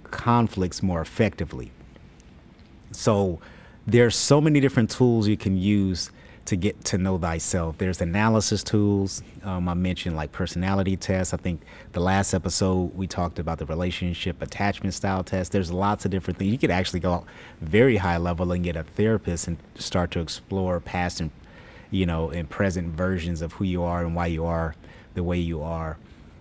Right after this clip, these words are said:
Um, if you're in a relationship, you can, you know, start to explore therapy. It's not even, it doesn't even have to be, like, something's bad. Lots of times you wanna do those things when things are good, when you're riding on that high horse, you know.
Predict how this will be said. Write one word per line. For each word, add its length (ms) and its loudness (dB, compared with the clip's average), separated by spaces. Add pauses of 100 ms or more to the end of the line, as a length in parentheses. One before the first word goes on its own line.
(140)
Um, 480 -2
if 160 -6
you're 100 0
in 140 2
a 40 2
relationship, 680 0
you 80 -2
can, 280 -6 (560)
you 120 -2
know, 100 0
start 300 -2
to 60 -4
explore 340 0
therapy. 400 0
It's 120 4
not 160 6
even, 360 0
it 100 -2
doesn't 160 6
even 160 0
have 300 -4
to 100 -6
be, 380 -6
like, 240 -8 (920)
something's 480 0
bad. 440 -4
Lots 280 -2
of 80 -2
times 320 -4
you 80 -2
wanna 160 -4
do 120 -2
those 220 -2
things 220 -6
when 80 -10
things 240 -8
are 80 -10
good, 440 2 (380)
when 140 0
you're 100 0
riding 300 0
on 80 -4
that 100 -4
high 300 2
horse, 480 0 (400)
you 100 0
know. 280 -2